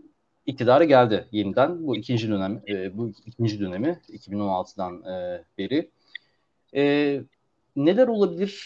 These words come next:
e, bu süre zarfında? Tabii ki, e, asıl gündem maddesi, e,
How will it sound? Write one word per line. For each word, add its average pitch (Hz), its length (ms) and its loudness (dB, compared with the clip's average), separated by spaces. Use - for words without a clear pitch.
e, 143 220 2
bu 156 60 0
süre 165 260 6
zarfında? 175 440 6
Tabii 185 260 0
ki, - 140 2
e, 135 540 4
asıl 156 320 0
gündem 160 280 8
maddesi, 160 640 2
e, 120 480 0